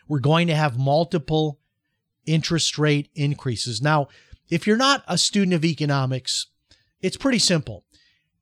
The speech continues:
Uh, when rates are low like they are right now, it causes there to be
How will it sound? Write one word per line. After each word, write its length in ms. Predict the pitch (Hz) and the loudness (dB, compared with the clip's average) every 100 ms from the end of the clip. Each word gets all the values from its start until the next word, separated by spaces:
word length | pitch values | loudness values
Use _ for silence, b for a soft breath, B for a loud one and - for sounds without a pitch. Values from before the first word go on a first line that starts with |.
| _ | _
Uh, 280 | 143 135 127 | -6 -6 -6
when 360 | 165 165 196 180 | -6 0 2 2
rates 340 | 202 285 285 | 2 2 2
are 160 | 226 185 | 4 4
low 280 | 151 156 160 | 4 6 6
like 260 | 147 143 | 4 2
they 160 | 143 139 | 0 0
are 140 | 135 | 0
right 220 | 135 123 120 | 0 -2 -4
now, 380 | 117 104 78 _ _ _ _ _ _ _ - | -8 -10 -16 _ _ _ _ _ _ _ -6
it 160 | 160 | -6
causes 880 | - 202 214 233 185 202 185 165 - _ _ _ _ _ _ _ _ - | 0 2 2 2 2 2 2 0 -4 _ _ _ _ _ _ _ _ -6
there 240 | 127 185 | 0 2
to 80 | 175 | 2
be 440 | 139 160 156 143 | 2 2 2 0